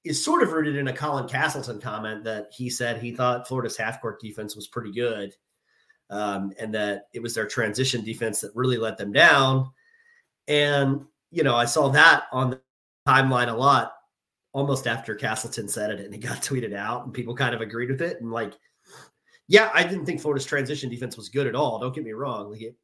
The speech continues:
it was, it needs to be better than it was, uh, Monday night, Eric. But, you know, Florida's half court defense wasn't good enough. I mean, they, you know, just got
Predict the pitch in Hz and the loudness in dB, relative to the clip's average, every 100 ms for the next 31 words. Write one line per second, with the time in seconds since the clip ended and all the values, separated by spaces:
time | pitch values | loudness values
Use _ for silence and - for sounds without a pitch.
0 | - 123 135 139 135 - - - 139 151 | -14 -12 -4 -2 -2 -8 -10 -12 -6 -2
1 | 151 - 135 135 147 135 98 95 _ 131 | -2 -2 -4 0 0 -2 -6 -14 _ -8
2 | 120 110 127 123 117 - - _ _ _ | -8 -6 -6 -4 -6 -10 -14 _ _ _
3 | _ 135 127 117 135 127 117 135 120 104 | _ -2 -2 0 -2 -2 -2 -2 -4 -6
4 | - 123 113 - _ _ _ _ _ _ | -10 -8 -8 -12 _ _ _ _ _ _
5 | _ - 139 110 131 160 180 135 170 - | _ -10 -8 -6 -6 -4 -2 0 0 0
6 | 156 - 131 135 110 127 151 101 117 151 | -2 -2 -4 -4 -4 -4 -4 -4 -6 -4
7 | 98 85 - _ 104 120 127 123 123 135 | -6 -12 -20 _ -8 -6 -4 -4 0 2
8 | 160 160 151 - _ - - _ _ _ | 2 0 -8 -12 _ -20 -20 _ _ _
9 | _ _ _ _ 135 120 104 95 - 151 | _ _ _ _ -8 -6 -6 -10 -2 -2
10 | - 139 117 104 | 2 2 2 0